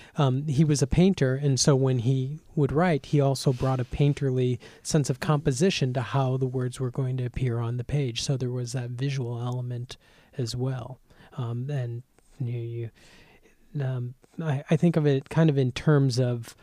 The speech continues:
uh, Piet Mondrian's, uh, New York Boogie Woogie, you know, the famous painting where it's, it's just blocks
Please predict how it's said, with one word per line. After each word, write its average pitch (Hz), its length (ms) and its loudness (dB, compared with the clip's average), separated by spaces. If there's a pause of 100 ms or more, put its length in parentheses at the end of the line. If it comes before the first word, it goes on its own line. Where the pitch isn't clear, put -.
(300)
uh, 127 340 -4 (260)
Piet 143 320 2
Mondrian's, 131 1000 4
uh, 120 220 0
New 131 160 2
York 123 240 2
Boogie 123 360 2
Woogie, 120 600 0
you 135 100 2
know, 123 60 -2
the 123 100 -2
famous 131 560 2 (300)
painting 151 520 6 (260)
where 147 360 4 (160)
it's, - 460 0
it's - 240 -2
just - 400 -4
blocks 139 600 0